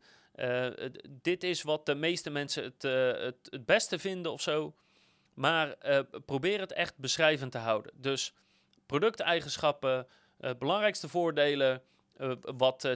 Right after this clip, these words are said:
tienduizend reviews zeggen over het product. Ja, zorg ervoor dat het gewoon goed en makkelijk te scannen is. En het, ik vind, ik vind het lastig om voorbeelden te geven, want het hangt natuurlijk zo erg van je product af van wat je wel of niet gaat noemen. Maar,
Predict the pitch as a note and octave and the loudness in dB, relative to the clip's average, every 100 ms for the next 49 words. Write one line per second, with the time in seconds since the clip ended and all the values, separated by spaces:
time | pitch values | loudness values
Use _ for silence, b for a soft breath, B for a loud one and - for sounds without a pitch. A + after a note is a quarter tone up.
0 | - G#3+ G3+ F3 D#3 D3+ F3+ E3+ D#3 - | -2 -4 2 2 2 -4 -6 -6 -6 -2
1 | D3 C#3+ C#3+ C#3 C3 C3 - B2+ B2 A#2+ | -2 0 0 0 -2 -8 -6 -2 0 -2
2 | - - _ _ C#3 B2+ - - - B3+ | -4 -16 _ _ 6 6 4 -4 0 0
3 | - F3+ A#3 G3 F3 E3 - E3 E3 D#3 | 0 0 0 0 -2 -6 -4 0 0 -4
4 | - - - G#3+ G#3+ - - _ C3+ E3 | -12 -10 -6 -6 -6 -12 -20 _ -4 -2
5 | F#3+ F3 D3+ - - F#3 D3 A#2 F2+ - | -2 -4 -6 -6 -4 0 -2 -2 -6 -8
6 | C3+ C3+ - - - - - D3+ F#3 - | -8 -10 -12 -12 -14 -10 -8 -4 -4 -4
7 | D#3+ C#3+ G3 G3 D#3+ D3 C#3+ D3+ C#3 D3 | -8 -4 0 0 -2 -6 -4 -4 -4 -8
8 | C#3+ D3 - D3 - G3+ G3+ E3+ - E3 | -4 -6 -6 -10 -6 -4 0 0 0 -4
9 | C#3 D3+ D#3+ - D3 - C3+ b b - | -4 -4 -6 -6 -6 -6 -8 b b -4
10 | D3+ - B2+ D#3+ D#3 D3 D3 D3 - B2+ | -4 -2 0 0 0 -4 -8 -4 -2 -2
11 | D3 E3+ B2+ D3+ b b b b b - | -2 -2 -2 -4 b b b b b -4
12 | C3+ D3+ C#3 | 0 2 0